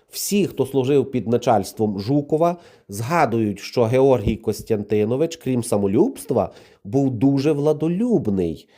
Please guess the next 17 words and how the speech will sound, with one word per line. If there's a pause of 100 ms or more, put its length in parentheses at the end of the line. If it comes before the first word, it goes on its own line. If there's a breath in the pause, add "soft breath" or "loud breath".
(140 soft breath)
і
любив
продемонструвати
свою
владу
над
усіма,
хто
обіймав
меншу
посаду. (760 soft breath)
Такий
собі
мажор (260 loud breath)
в
маршальських
погонах.